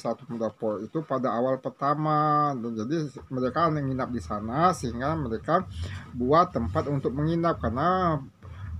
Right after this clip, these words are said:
jangka waktu pembuatannya itu kan lama, maka dia buat dulu tempat perumahan mereka untuk tinggal selama mereka bekerja di sana, kan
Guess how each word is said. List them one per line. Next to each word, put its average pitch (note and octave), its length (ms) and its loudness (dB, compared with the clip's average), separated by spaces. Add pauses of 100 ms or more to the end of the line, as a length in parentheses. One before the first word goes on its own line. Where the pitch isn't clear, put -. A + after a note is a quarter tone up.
(100)
jangka C3+ 400 2
waktu C3+ 240 -2
pembuatannya C3 800 0
itu - 80 -12
kan D#3+ 160 -4
lama, C3 640 0
maka A#2 240 -4
dia B2 160 -2
buat G#2 240 -4
dulu D3 480 2
tempat A2 640 -4
perumahan B2+ 480 -4
mereka C3 640 0
untuk A#2 400 -8
tinggal A#2+ 720 0
selama A#2+ 480 0
mereka C#3 800 2 (560)
bekerja D3 560 4
di B2+ 160 -4
sana, C3+ 720 -2
kan A#2 160 -4